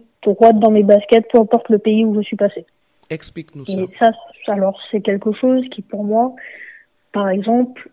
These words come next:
Speaker 1: euh, j'ai vécu une situation, euh, à Chypre, parce que j'ai aussi joué sur la jolie île, euh, de Chypre,
Speaker 2: Mhm.
Speaker 1: où on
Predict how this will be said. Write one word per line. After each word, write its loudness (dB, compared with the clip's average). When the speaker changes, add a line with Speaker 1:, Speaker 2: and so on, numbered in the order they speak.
Speaker 1:
euh, -2
j'ai 0
vécu -2
une 0
situation, -2
euh, -10
à -12
Chypre, -6
parce -10
que -10
j'ai -4
aussi -2
joué -2
sur -10
la -6
jolie 0
île, 0
euh, -4
de -6
Chypre, -14
Speaker 2:
Mhm. -20
Speaker 1:
où 0
on -4